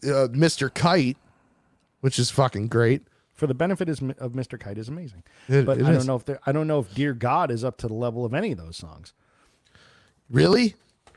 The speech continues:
Speaker 1: You don't think lyrically it's a, it stands up to With a Little
Speaker 2: Lyrically,
Speaker 1: Help
Speaker 2: it's
Speaker 1: from My
Speaker 2: amazing, but
Speaker 1: Friends?
Speaker 2: it's, it's an atheist anthem, which kinda, like, you know, I'm okay with it, but a lot of people aren't. So, moving on! It's your
Speaker 1: Okay.
Speaker 2: turn.
Speaker 1: My next pick.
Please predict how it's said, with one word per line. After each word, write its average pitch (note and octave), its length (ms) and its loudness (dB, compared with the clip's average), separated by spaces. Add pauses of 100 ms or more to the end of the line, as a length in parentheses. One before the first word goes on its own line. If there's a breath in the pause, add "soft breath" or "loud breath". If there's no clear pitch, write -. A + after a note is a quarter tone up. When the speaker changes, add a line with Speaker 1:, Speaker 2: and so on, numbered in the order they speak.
(680)
Speaker 1:
You C#3+ 120 0
don't E3 160 6
think E3 200 2
lyrically F3+ 520 4
it's F3 160 2
a, D#3+ 140 4
it D3+ 100 4
stands F3 360 2
up F3+ 180 4
to E3+ 120 4
With D#3 180 4
a D3 60 6
Little D3+ 140 8 (120)
Speaker 2:
Lyrically, C3+ 60 8
Speaker 1:
Help D3+ 120 8
Speaker 2:
it's E3 100 2
Speaker 1:
from - 180 6
My D3+ 120 4
Speaker 2:
amazing, D3 140 2
but D3 120 4
Speaker 1:
Friends? G3 200 4
Speaker 2:
it's, C#3 280 -10
it's D#3 180 0
an D3+ 160 -6
atheist E3+ 460 -2
anthem, C3+ 480 -4
which C3+ 240 -2
kinda, C#3+ 240 -2
like, A#2+ 380 -6
you D3 60 -8
know, A2 220 -6
I'm F#3 240 0
okay C3 300 -2
with A#2 180 -4
it, F3 100 -2
but E3 80 -4
a B2+ 60 -4
lot C3 160 -4
of C3 80 -6
people B2+ 260 -8
aren't. D#3 200 -10 (240)
So, E2+ 260 -16 (500 soft breath)
moving D#4+ 400 8
on! G3 520 6 (800)
It's - 80 -12
your A#3+ 100 2
Speaker 1:
Okay. A3+ 160 4
Speaker 2:
turn. F#3+ 340 4 (380 loud breath)
Speaker 1:
My B2 100 4
next D#3+ 300 2
pick. D3+ 400 2